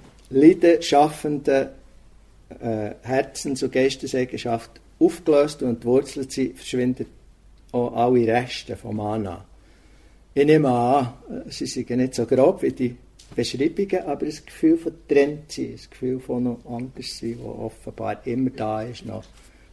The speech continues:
bis zu dem letzten Moment. Also erst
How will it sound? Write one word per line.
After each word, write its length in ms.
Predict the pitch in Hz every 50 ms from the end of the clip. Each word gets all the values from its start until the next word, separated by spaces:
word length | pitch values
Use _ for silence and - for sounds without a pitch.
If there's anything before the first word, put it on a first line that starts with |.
| - -
bis 320 | - 113 110 - - - -
zu 100 | - 113
dem 240 | - 123 110 107 104
letzten 420 | 104 104 - - - - 117 110
Moment. 340 | 110 107 101 98 98 95 98 - - - - - _ - _ _ _ _ _ _ _ _ _ - - _ _ - - - - - _ - - - - - - - - - - - _ _ - - -
Also 260 | - 131 135 - 156
erst 640 | - - 147 151 156 165 185 190 - - - - -